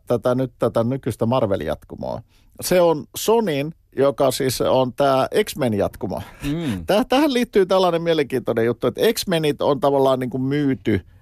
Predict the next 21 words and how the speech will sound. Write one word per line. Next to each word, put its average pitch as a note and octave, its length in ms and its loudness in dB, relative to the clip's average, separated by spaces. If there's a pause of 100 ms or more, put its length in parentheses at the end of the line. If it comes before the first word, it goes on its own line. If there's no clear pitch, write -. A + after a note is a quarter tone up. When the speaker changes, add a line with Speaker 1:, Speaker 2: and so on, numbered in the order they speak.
(200)
Speaker 1:
Sonylle A2+ 640 2 (120)
oikeus B2 380 0
tehdä G#2+ 280 0
niitä. G#2+ 240 0
Sen G3+ 200 2
takia F3 320 2
näissä D3+ 220 0 (120)
X-Men-leffoissa B2 920 0
ei D3 200 2
itse C3+ 180 -2
asiassa A2+ 240 -4
vieraile A2+ 420 2
niitä A#2 240 -2
muita E3+ 280 0
Marvel-hahmoja, A2+ 840 2 (240)
ja C#3+ 220 2
X-miehet B2 420 0
ei, C3+ 340 2
ei C3 240 2
vieraile A2+ 440 2
näissä A#2 420 0